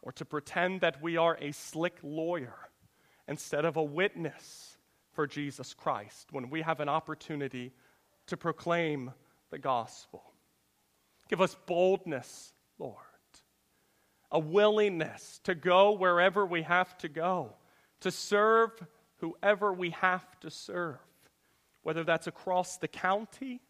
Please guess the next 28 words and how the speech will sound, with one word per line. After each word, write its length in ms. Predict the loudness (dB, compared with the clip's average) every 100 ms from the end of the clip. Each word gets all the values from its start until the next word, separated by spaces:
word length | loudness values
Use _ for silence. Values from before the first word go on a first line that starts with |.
| _ _ _ _ _ _ -16
across 480 | -8 -2 -2 -4 -12
the 140 | -12
state, 600 | -12 -4 -4 -4 -10 -14
across 420 | -18 -8 -8 -8
the 140 | -10 -12
country, 600 | -4 -4 -4 -8 -8 -6
the 120 | -6
continent, 760 | -8 -2 -2 0 -4 -2 -2
this 260 | -6 -8 -8
world, 460 | -2 2 2 -2 -16 _ _ _ _ _ _ _ _ _ _ _ _ _ _
father, 260 | 4 4 4
let 200 | 2 2
us 160 | 0 0
just 260 | -2 -2
be 140 | -8 -8
faithful 600 | -2 0 0 -4 -8 -8
to 120 | -6
respond 800 | -6 -6 -8 -2 0 2 0 -4
wherever 460 | -4 -2 -2 -2 -8
you 180 | -8 -6
may 220 | -6 -6
call 580 | -10 -6 -4 -2 -6 -12
us. 460 | -20 -20 -20 -20 _ _ _ _ _ _ _ _ _ _ _ _ _ _ _ -14
And 140 | -12 -2
Father, 440 | 2 2 0 -4
in 180 | -6 -8
this 220 | -10 -4
life 280 | 2 2